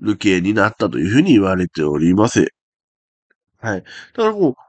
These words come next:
この右側のやつが、いわゆる伊豆の国の上の方ですね。はい。えー、のところ。そこにですね、えー、源頼朝はですね、えー、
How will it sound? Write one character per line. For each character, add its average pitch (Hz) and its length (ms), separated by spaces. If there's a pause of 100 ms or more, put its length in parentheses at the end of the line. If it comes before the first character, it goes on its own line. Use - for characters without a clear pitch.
(240)
こ 185 100
の 170 680
右 175 420
側 214 220
の 214 80
や 220 120
つ 254 140
が、 277 240
い 123 140
わ 123 80
ゆ 107 60
る 85 240 (560)
伊 127 100
豆 113 140
の 95 180
国 85 280
の 175 280 (120)
上 180 260
の 208 160
方 156 220
で 85 60
す - 140
ね。 311 160 (460)
は 98 220
い。 - 100 (640)
え 107 300
ー、 - 20
の 101 140
と 87 140
こ 85 160
ろ。 69 200 (380)
そ 190 140
こ 254 120
に 262 120
で 226 100
す 220 80
ね、 233 120 (100)
え 110 180
ー、 104 40
源 98 300
頼 92 300
朝 160 140
は 175 180
で 143 60
す - 120
ね、 165 180
え 127 40
ー、 85 840